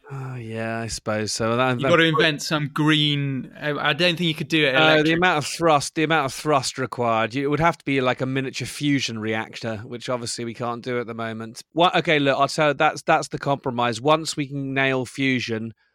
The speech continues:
Speaker 1: I'll go to work with a jetpa-, a fusion jetpack on. But until then, I will, uh, I'll eschew the jetpack.
Speaker 2: Okay, okay, fair enough, <laughs> fair enough.
Speaker 1: Yeah.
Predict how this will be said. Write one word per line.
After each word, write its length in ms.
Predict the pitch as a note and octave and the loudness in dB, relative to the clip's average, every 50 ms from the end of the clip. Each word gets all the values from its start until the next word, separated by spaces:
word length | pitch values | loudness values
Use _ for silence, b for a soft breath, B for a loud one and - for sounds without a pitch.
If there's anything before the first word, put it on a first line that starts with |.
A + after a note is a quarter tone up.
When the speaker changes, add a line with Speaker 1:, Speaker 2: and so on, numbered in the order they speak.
| _ _ _ _ _ | _ _ _ _ _
Speaker 1:
I'll 160 | B2 B2+ C3 | 0 0 2
go 220 | B2 - C3+ C3 B2 | 2 2 0 0 0
to 160 | - - B2+ | 0 -4 0
work 280 | A#2+ B2 B2 A#2 _ | 2 2 2 2 _
with 140 | - B2 A2 | -8 -6 -6
a 40 | A#2 | -6
jetpa-, 260 | G2+ - C3 B2+ - _ _ | -4 0 -2 -2 -2 _ _
a 160 | B2+ A#2 A#2+ | -8 -8 -8
fusion 500 | - - - D3 C3+ B2+ - - B2+ A#2+ | -8 -4 -2 0 0 0 -2 -6 -10 -10
jetpack 540 | G#2+ - C#3 B2+ - _ - A#2 G#2+ G2+ - | -4 -4 -4 -4 -4 _ -6 -6 -6 -4 -4
on. 220 | A2+ G#2+ G#2+ A2 G2 | -6 -6 -6 -6 -8
But 100 | A#2 A#2+ | -8 -8
until 340 | A#2+ A2+ - D3 C#3 C#3 | -8 -6 -2 0 0 0
then, 360 | B2+ B2+ A#2+ A#2+ A#2 A#2+ A#2+ A#2+ | 2 2 0 0 0 -2 -6 -6
I 200 | - B2+ B2+ B2 | -4 -2 -2 0
will, 340 | A#2+ A#2+ A#2+ A#2+ A#2 A#2 A#2+ | 0 0 0 0 0 0 0
uh, 220 | A#2 A#2 A#2 A#2 - | 0 2 0 0 0
I'll 160 | - B2+ B2+ | 0 -2 -2
eschew 420 | B2+ A#2 - - - D3 C3 B2 A#2+ | 0 -2 -2 -2 -2 -2 -2 -4 -4
the 120 | G#2+ G#2+ | -6 -8
jetpack. 460 | - A#2 A2+ - _ _ G2+ G2 G2 _ _ _ _ _ _ _ _ _ _ _ _ _ - | -8 -8 -8 -8 _ _ -12 -12 -12 _ _ _ _ _ _ _ _ _ _ _ _ _ -8
Speaker 2:
Okay, 440 | - C3 B2+ B2 - B2+ A2+ A2 G#2+ _ _ | -6 -6 -6 -4 -6 -6 -6 -6 -8 _ _
okay, 360 | - B2+ B2 A#2+ - B2 A#2 A2 | -6 -6 -6 -6 -8 -10 -10 -10
fair 340 | _ - C#3+ C3+ B2+ B2 | _ -4 -2 0 0 0
enough, 460 | B2 A#2+ A#2+ A#2 A2+ - - - - _ _ | 0 -2 -2 -4 -4 -6 -12 -16 -20 _ _
<laughs> 100 | - - | -16 -4
fair 260 | - C#3 B2 B2 A#2 | -2 -2 0 0 0
enough. 380 | A#2+ B2+ C3 - B2 - - _ | -2 0 0 -2 -2 -4 -8 _
Speaker 1:
Yeah. 300 | _ A#2+ B2 C3 D3 E3 | _ -2 -2 -2 -2 -4